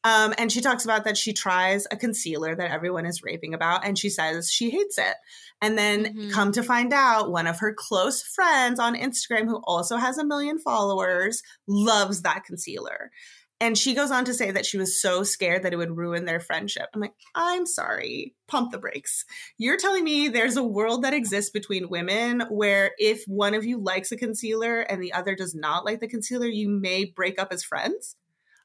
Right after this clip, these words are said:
Speaker 1: I
Speaker 2: Right.
Speaker 1: That's not a reality I live in. Like,
Speaker 2: That's,
Speaker 1: I don't give a
Speaker 2: that's not a
Speaker 1: shit
Speaker 2: reality
Speaker 1: which
Speaker 2: that I live in.
Speaker 1: concealer you
Speaker 2: And
Speaker 1: use.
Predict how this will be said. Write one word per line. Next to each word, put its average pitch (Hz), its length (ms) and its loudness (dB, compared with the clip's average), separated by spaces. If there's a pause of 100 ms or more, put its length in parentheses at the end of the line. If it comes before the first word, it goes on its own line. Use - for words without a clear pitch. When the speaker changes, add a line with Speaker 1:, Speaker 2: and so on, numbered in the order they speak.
(120)
Speaker 1:
I 220 360 0
Speaker 2:
Right. 190 800 0 (340)
Speaker 1:
That's 262 320 2
not 415 140 2
a 349 40 2
reality 240 460 4
I - 140 2
live 208 340 0
in. 202 160 -4
Like, 208 160 -6
Speaker 2:
That's, 294 240 0
Speaker 1:
I 294 60 0
don't 392 100 0
give - 100 -2
a - 40 6
Speaker 2:
that's - 140 6
not 415 100 8
a 466 80 6
Speaker 1:
shit - 60 6
Speaker 2:
reality 320 340 6
Speaker 1:
which 311 80 0
Speaker 2:
that 294 100 4
I 277 120 4
live 208 260 2
in. 285 140 4
Speaker 1:
concealer 247 120 4
you 269 340 0
Speaker 2:
And 330 180 2
Speaker 1:
use. - 240 -4